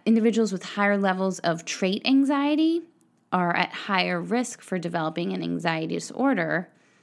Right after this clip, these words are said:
if they are losing sleep, which is so interesting. So sleep directly relates to anxiety.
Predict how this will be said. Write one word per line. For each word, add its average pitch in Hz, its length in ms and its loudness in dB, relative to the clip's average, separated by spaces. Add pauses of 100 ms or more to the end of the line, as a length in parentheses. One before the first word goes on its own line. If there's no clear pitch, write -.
(360)
if 214 380 4
they 175 320 0
are 175 160 0
losing 170 560 -4
sleep, - 520 -8 (580)
which - 180 -12
is 214 100 -8
so 262 240 -8
interesting. 262 720 -10
So - 200 -12
sleep 226 440 -6 (200)
directly 240 480 -6
relates 269 560 -4
to - 180 -8
anxiety. 226 800 -6